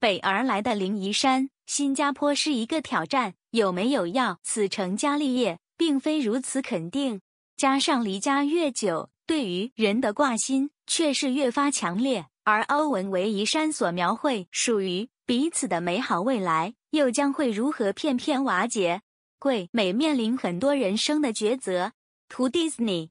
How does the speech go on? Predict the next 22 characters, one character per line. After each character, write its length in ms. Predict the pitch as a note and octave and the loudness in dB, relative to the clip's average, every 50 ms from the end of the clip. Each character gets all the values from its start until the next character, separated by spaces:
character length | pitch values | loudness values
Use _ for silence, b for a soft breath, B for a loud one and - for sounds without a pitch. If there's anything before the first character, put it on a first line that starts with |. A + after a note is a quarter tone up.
| _ _ _ | _ _ _
提 240 | - - B3 B3 A#3 | -4 0 0 0 0
供 240 | - C#4 C#4 C#4 C4 | 0 0 0 0 0
从 260 | - - A#3+ A#3 C#4+ | -2 -2 0 0 0
小 240 | D4+ - - F3+ F3 | 2 2 0 0 0
立 220 | G#3 D4 D#4+ C#4 | 0 0 0 0
志 260 | G#3+ - D4+ C#4+ B3+ | 0 0 0 0 0
北 220 | G#3+ - F#3 D3+ D#3 | 0 0 0 0 -2
上， 380 | - - C#4+ B3+ A3+ G3+ F#3 - | -2 -2 0 0 -2 -2 -6 -4
林 340 | A3 A3 G#3+ A3 B3 C#4 | -2 0 0 0 0 0
怡 140 | C4 G#3+ G#3+ | 0 0 0
山 340 | - - C4+ C4 C4 C4+ C#4 - _ _ | 0 2 2 4 2 2 0 -4 _ _
骨 200 | - A3 G#3+ F#3+ | -4 0 0 0
子 160 | F#3 - D4+ | 0 0 0
里 240 | D4 C4 G3 F3 F#3 | 0 0 0 0 0
是 160 | G3 - B3+ | 0 0 -2
不 140 | A3+ - C#4 | -2 0 0
安 260 | B3+ - C4 C#4+ C#4 | 0 2 2 2 0
于 160 | G#3+ F3+ F#3+ G#3+ | 0 -2 -2 -2
世， 320 | - - C4 A#3 G3 F3+ - _ _ - | -2 -2 -2 -2 -4 -4 -8 _ _ -6
心 300 | - - D#4+ E4+ F4 F4 | -4 -2 -2 0 0 0
想 280 | - C#4 F#3 F3 F3 | 0 0 -2 -2 -2
着 260 | - G#3+ G#3 G#3 G#3+ | -2 0 0 0 -2